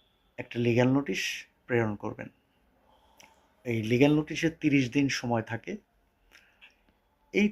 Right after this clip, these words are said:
তিরিশ দিনের মধ্যে যদি আপনাকে টাকা পরিশোধ না করে, তাহলে আপনি তিরিশ দিন পরে একজন বিজ্ঞ আইনজীবীর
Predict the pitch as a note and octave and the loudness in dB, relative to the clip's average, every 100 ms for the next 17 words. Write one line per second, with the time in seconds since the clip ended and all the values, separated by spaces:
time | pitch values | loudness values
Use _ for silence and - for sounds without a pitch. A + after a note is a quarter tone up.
0 | - E3 D#3 C#3+ F3+ F#3+ D3 B2+ B2+ F3 | 0 2 2 2 -2 0 0 -2 -2 -2
1 | F3 B2+ C#3 G#3+ - - _ - - - | 0 -2 -4 -8 -12 -20 _ -20 -20 -20
2 | _ _ _ _ _ _ _ _ _ - | _ _ _ _ _ _ _ _ _ -20
3 | _ B2+ B2 C3 B2+ C#3 C3+ C3+ _ _ | _ 0 0 0 -2 0 0 0 _ _
4 | A#2 A2 A#2+ - B2 - B2 B2 A#2 E3 | -2 0 -2 0 -2 -2 -4 4 6 6
5 | C3 G#2+ C#3+ - _ _ _ _ _ _ | 2 -4 -6 -10 _ _ _ _ _ _
6 | _ _ _ _ _ _ _ D3 B2+ F3+ | _ _ _ _ _ _ _ -4 -2 -2
7 | A3 C#4 _ _ _ _ A#2+ - A#2+ - | -4 -6 _ _ _ _ -10 -8 -12 -6
8 | E3 D#3+ C#3+ F3 E3 - B2+ A#2 D3+ - | -4 -2 -2 -2 -4 0 2 2 0 -4
9 | _ _ _ _ _ _ _ _ B2 A2 | _ _ _ _ _ _ _ _ -8 -2
10 | B2+ A#2+ B2+ A#2 - B2 B2 A#2 A#2+ A#2 | 0 0 -2 -6 0 2 2 2 0 0